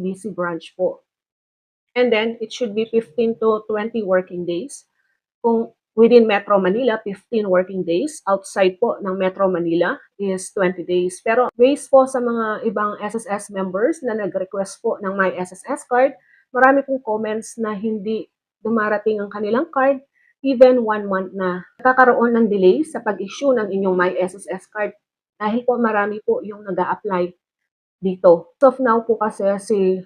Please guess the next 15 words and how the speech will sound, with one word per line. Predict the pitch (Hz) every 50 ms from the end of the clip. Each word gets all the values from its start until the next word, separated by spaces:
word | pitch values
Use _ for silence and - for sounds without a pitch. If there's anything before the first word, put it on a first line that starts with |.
| _
R | - 220 247 240
C | - 262 196
B | 220
C | 226 226 - 220
Discartec | 190 214 - - - 190 190 190 - 180 180 _
po | - - 196 190 190 - _ _ _ _ _ _ _
pa | - 226
lang | 226 208 196 190 196 196 - - - 135 165
ang | 208 208 208 208 -
talagang | 196 202 196 185 202 196 208 190
nag-i-issue | 180 180 185 - 208 190 - - 254 233 208
ng | 185 185 185
card | - 180 175 170 180
na | 180 165
ito. | 170 190 - 170 160 160 160